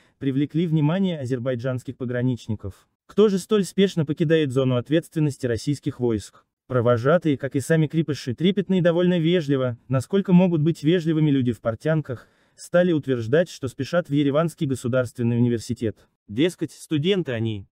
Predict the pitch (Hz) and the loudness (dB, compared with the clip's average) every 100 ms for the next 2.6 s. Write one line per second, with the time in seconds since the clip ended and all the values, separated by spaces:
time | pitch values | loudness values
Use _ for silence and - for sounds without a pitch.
0 | _ - 139 123 143 156 - 139 - 147 | _ 0 2 4 4 2 -2 -4 -2 0
1 | 185 208 156 196 160 139 - 143 175 175 | 2 0 0 0 0 -2 -4 -4 -2 -4
2 | - 160 147 135 123 107 | -2 -2 0 0 -4 -10